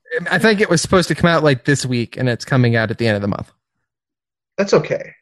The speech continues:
Speaker 2: I mean, to be honest, I'd rather them delay the game and make it good than delay it,
Speaker 1: What?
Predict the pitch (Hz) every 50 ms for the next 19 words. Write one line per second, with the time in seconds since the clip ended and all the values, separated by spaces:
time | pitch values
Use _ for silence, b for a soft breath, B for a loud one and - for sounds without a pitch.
0 | _ _ _ _ - 143 139 127 120 117 107 B B B B B B B - -
1 | - 233 233 247 262 262 240 185 165 165 160 - - 180 180 208 240 262 240 233
2 | 208 190 185 170 156 156 143 147 156 151 151 143 143 139 139 135 120 113 120 -
3 | - - _ - - - 117 113 117 123 131 143 151 - - 151 131 135 127 120
4 | 117 113 113 160 160 _ _ _ _ _ _ _ _ _ _ _ _ _ _ _
5 | _ - - 151 127 139 143 139 139 139 127 123 120 - - _ _ _ _ _
6 | _ _ _ _ _ _ - - 160 170 180 170